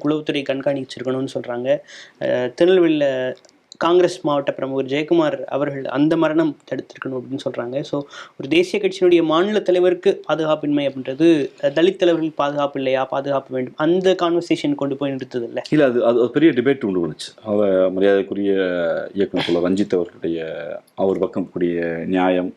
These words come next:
Speaker 2: இல்ல அவருடைய வாதம், அதெல்லாம் ஒரு பெரிய டிபேட் வந்துச்சு. ஆனால் தனிப்பட்ட முறையில எனக்கு சில வருத்தங்களும் இந்த ரஞ்சித்துக்கு உண்டு. அது
Speaker 1: அவர்
Speaker 2: காவல்-,
Speaker 1: சொல்றாரு,
Speaker 2: காவல்துறையை
Speaker 1: ஆம்ஸ்ட்ராங் அவர்களை நீங்க ரவுடியா திமுக ஐடி விங் சித்தரிச்சிருச்சுன்னு மேடையிலே
Speaker 2: இல்ல, இல்ல,
Speaker 1: பேசுறாரு.
Speaker 2: அது அவர், அவர் த-, தவறான புரிதல் அது.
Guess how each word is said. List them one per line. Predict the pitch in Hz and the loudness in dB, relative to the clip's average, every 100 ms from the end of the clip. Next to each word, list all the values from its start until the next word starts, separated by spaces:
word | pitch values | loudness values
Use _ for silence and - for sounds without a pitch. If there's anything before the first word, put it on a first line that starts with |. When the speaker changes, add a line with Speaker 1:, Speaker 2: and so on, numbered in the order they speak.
| - | -6
Speaker 2:
இல்ல | 92 | -2
அவருடைய | 85 85 82 | 0 0 0
வாதம், | 85 87 87 - _ - _ - - - | 0 0 -4 -12 _ -20 _ -20 -14 -2
அதெல்லாம் | 104 117 123 | 2 2 2
ஒரு | 107 | 0
பெரிய | 110 107 | 0 0
டிபேட் | 92 101 - | 0 -2 -2
வந்துச்சு. | 71 - - - _ | -12 -14 -18 -20 _
ஆனால் | - 120 131 120 107 101 98 - | -4 0 0 0 0 -2 -4 0
தனிப்பட்ட | 113 135 135 | 0 2 0
முறையில | 127 120 120 | 0 0 0
எனக்கு | 104 92 85 82 78 80 | 0 -2 -4 -4 -6 -8
சில | - - 87 | -8 0 0
வருத்தங்களும் | 92 104 95 92 | 0 -2 -2 -2
இந்த | 87 82 | -2 -2
ரஞ்சித்துக்கு | 85 85 87 82 | -2 -2 -4 -8
உண்டு. | 78 80 - _ _ - | -12 -12 -12 _ _ -6
அது | 92 90 | -2 -2
Speaker 1:
அவர் | - - | -2 4
Speaker 2:
காவல்-, | 101 104 | 4 4
Speaker 1:
சொல்றாரு, | - - | -2 0
Speaker 2:
காவல்துறையை | 98 98 92 95 95 98 | 2 2 0 0 4 4
Speaker 1:
ஆம்ஸ்ட்ராங் | 170 113 113 190 | 2 2 0 2
அவர்களை | 175 160 165 160 | 0 0 -2 -2
நீங்க | 147 | -2
ரவுடியா | 131 151 180 185 | 0 2 4 2
திமுக | 165 165 160 156 | 2 2 2 0
ஐடி | 139 | -2
விங் | 139 139 | -4 -6
சித்தரிச்சிருச்சுன்னு | 131 - 143 - 120 - 143 147 | -6 -8 -8 -8 -10 -4 -2 0
மேடையிலே | 131 131 127 131 | 0 -2 -4 -4
Speaker 2:
இல்ல, | 147 | -2
இல்ல, | 139 101 | 0 0
Speaker 1:
பேசுறாரு. | |
Speaker 2:
அது | 98 131 117 104 - | 0 -2 0 0 2
அவர், | 123 120 | 2 4
அவர் | 110 107 | 4 4
த-, | 110 107 | 2 2
தவறான | 107 117 127 131 | 2 0 -2 -2
புரிதல் | - 104 | 0 0
அது. | 92 | 0